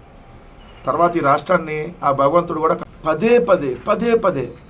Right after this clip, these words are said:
ఒక అబద్ధాన్ని నాలుగు పత్రికలు, ఏదైతే నూట యాభైకి పైగా YouTube ఛానళ్ళు, ఒక పది శాటిలైట్ ఛానళ్ళు, ఇవన్నీ కలిసి నిరంతరం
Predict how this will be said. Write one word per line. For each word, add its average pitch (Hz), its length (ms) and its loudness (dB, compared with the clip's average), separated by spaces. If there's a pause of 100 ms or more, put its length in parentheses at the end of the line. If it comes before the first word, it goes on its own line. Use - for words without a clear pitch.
(160)
ఒక 165 220 -2
అబద్ధాన్ని 170 760 2 (600)
నాలుగు 151 320 -2
పత్రికలు, 185 800 -6 (480)
ఏదైతే 170 360 -4
నూట 151 200 -4
యాభైకి 143 280 -4
పైగా 160 480 0 (420)
YouTube 175 460 -4
ఛానళ్ళు, 165 320 -2
ఒక 160 280 -2
పది 143 280 -4
శాటిలైట్ 170 560 -4
ఛానళ్ళు, 165 320 -2
ఇవన్నీ 190 380 -8
కలిసి 180 380 -4
నిరంతరం 208 760 -4